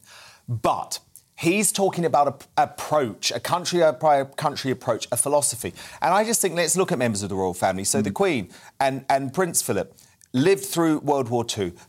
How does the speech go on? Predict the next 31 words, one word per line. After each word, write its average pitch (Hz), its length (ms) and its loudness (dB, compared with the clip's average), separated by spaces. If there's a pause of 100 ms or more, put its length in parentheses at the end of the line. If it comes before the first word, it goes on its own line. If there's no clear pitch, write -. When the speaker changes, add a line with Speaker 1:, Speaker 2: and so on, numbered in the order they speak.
Speaker 1:
part 151 180 4
of 139 80 0
our 143 140 4
greatest 139 440 -2
generation. 104 640 -2 (320)
The 131 140 -2
Queen 170 440 2 (200)
was 139 180 2
in 127 80 0
London 139 340 2
as 120 140 0
Buckingham 139 440 -2
Palace 123 360 0
was 113 140 -4
bombed. 85 360 -4 (200)
Now, 131 220 2
the 131 180 -4
pair 190 260 4
of 123 140 -2
them, 123 380 2
as - 100 -4
far 160 160 4
as 127 120 -2
we 110 120 -2
know, 110 200 2
never 120 260 2
had 113 220 0
therapy 107 380 0
in 95 80 -4
their 92 140 -4
lives. 82 340 -4